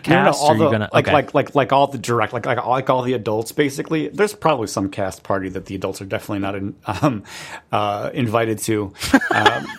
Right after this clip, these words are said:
Speaker 1: <laughs> and then the adults all go to a bar and just kinda hang out.
Speaker 2: Right. Very nice. So that'll be fun. And then,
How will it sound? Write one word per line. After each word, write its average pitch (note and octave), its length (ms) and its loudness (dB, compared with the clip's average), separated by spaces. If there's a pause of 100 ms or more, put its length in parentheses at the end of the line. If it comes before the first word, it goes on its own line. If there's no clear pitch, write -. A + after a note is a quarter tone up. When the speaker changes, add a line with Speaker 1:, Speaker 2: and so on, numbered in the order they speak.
(360)
Speaker 1:
<laughs> - 100 2 (1300)
and B2 200 2
then A2+ 220 0
the A2 120 0
adults G#2+ 340 0
all G#2+ 100 0
go G2+ 120 -4
to G2 100 -4
a F#2 60 -4
bar F#2+ 300 -6 (120)
and B2+ 200 -12
just - 180 -14
kinda G#2 180 -8
hang A#2 200 -8
out. - 200 -10 (560)
Speaker 2:
Right. F#2+ 260 -10 (600)
Very C3 140 0
nice. F#3+ 340 -6 (1080)
So - 160 -6
that'll D#3 180 2
be C3+ 100 -2
fun. B2 420 -2
And B2 180 0
then, C3 340 0